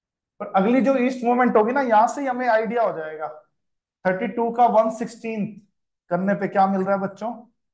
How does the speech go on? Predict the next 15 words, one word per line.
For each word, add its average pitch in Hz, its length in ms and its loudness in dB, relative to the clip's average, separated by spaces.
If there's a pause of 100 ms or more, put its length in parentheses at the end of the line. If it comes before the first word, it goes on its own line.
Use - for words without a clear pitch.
(280)
टू 175 120 -6
मिल 156 160 -10
रहा 98 180 -16
है, - 80 -20 (1160)
समझ 196 180 -8
रहे 220 80 -8
हो? - 260 -16 (2000)
फिर 185 100 -4
दोबारा 185 440 6
वन 226 200 0
सिक्सटीन 214 520 -6
होगा 208 200 2
तो 214 140 -2
क्या 214 180 -4
होगा? 214 280 0